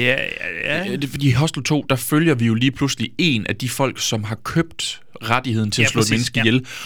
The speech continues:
Speaker 2: Og så følger vi ligesom ham for at prøve at se, jamen ligesom,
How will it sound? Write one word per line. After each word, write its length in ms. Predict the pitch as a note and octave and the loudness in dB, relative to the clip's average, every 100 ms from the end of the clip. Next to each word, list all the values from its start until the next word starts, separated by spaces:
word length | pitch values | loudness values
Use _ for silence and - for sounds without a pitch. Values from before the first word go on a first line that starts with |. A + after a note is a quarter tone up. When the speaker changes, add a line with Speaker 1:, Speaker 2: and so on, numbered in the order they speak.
| C#3+ | -2
Speaker 2:
Og 120 | C#3+ | 0
så 120 | - F3 | 0 -2
følger 300 | F#3+ G#3 D3+ | 0 2 2
vi 80 | |
ligesom 240 | C3+ D3 C3+ | 0 0 0
ham 260 | B2+ D#3 | 0 0
for 120 | E3 C#3 | -2 -2
at 60 | |
prøve 160 | - C#3+ | 0 -2
at 60 | |
se, 280 | - G#3 F#3 - - | 0 -2 -2 -6 -4
jamen 300 | B2 B2 B2 | 0 2 0
ligesom, 240 | B2 A#2+ | -2 -6